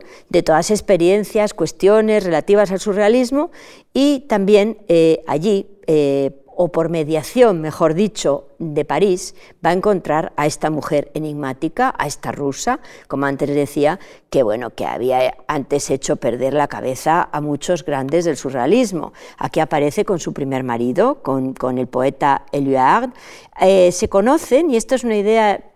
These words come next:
que me parece interesante que nos detengamos en ella un momento, se conocen, mm, se conocen,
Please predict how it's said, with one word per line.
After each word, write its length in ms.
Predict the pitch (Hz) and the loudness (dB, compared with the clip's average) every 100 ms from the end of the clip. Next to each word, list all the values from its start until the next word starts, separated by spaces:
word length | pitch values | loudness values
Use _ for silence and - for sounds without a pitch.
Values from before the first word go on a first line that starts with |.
| - | -4
que 80 | |
me 100 | 180 | -2
parece 300 | 165 156 214 | 0 -2 -2
interesante 800 | 233 190 180 214 214 190 180 - - | 0 0 0 -2 -4 0 -2 -2 -8
que 160 | 175 - | -8 -6
nos 240 | 180 175 | -4 -4
detengamos 540 | 160 175 170 220 240 214 | -4 -4 -2 0 -2 -2
en 60 | |
ella 160 | 190 175 | -2 -2
un 40 | |
momento, 460 | 175 170 180 185 285 - - - | -2 -2 -4 0 -2 -2 -20 -12
se 160 | - | -4
conocen, 460 | 214 208 262 381 339 - | 0 2 2 0 -4 -6
mm, 140 | - 185 - | -6 -4 -6
se 120 | - | -4
conocen, 500 | 180 233 302 349 - | -2 -2 0 -2 -2